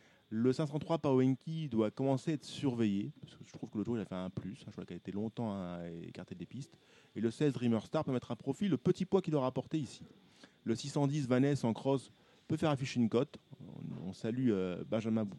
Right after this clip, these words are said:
Boitez, le président de l'association des, des turfistes.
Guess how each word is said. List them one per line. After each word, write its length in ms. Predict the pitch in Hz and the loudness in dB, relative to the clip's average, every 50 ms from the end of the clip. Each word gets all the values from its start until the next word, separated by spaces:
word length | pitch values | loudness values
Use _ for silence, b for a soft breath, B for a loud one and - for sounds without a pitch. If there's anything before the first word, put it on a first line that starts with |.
| _ | _
Boitez, 540 | - - - - - 101 113 107 - 120 120 107 98 | -16 -16 -14 -12 0 0 0 2 2 -2 -2 -2 -2
le 260 | 98 95 90 90 87 87 85 82 | -2 -2 -2 -4 -4 -6 -10 -12
président 400 | - - - 101 101 107 113 113 | -12 -10 -10 -8 -2 0 0 0
de 200 | 107 98 92 87 87 90 _ b b b b b b b b b b b b _ | 2 0 -4 -4 -4 -10 _ b b b b b b b b b b b b _
l'association 360 | 107 - - 131 120 131 131 | -18 -10 -10 -8 -2 -2 0
des, 200 | 120 113 107 104 | 0 0 -2 -2
des 120 | 98 107 | -4 -4
turfistes. 460 | - - 110 - - 165 170 - - | -4 -4 -4 -4 -4 -6 -6 -6 -10